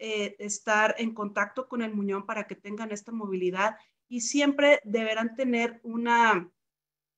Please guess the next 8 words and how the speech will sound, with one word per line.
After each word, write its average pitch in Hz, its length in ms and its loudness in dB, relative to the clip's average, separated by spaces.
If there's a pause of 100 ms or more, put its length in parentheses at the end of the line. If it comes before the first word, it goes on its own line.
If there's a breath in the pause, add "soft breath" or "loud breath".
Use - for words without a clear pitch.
(100)
una, 214 680 4
eh, 185 640 -2
pues, 302 260 -2 (260 soft breath)
mantenimiento 226 760 2
continuo, 202 460 0
¿no? 208 180 0
Para 202 160 0
evitar 190 500 2